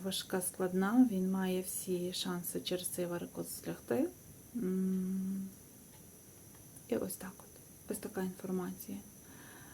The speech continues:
Ем, тому буду думати, що робити. Ем, думати важко. Ось, е,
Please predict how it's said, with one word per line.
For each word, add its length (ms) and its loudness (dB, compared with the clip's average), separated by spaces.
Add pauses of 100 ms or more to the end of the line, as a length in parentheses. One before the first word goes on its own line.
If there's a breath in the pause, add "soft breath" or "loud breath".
(120 loud breath)
Ем, 960 0 (1500)
тому 420 2 (340)
буду 240 6
думати, 460 0 (200)
що 240 0
робити. 460 2 (720 loud breath)
Ем, 720 0 (1120)
думати 440 2
важко. 240 -6 (1700 loud breath)
Ось, 380 4
е, 540 0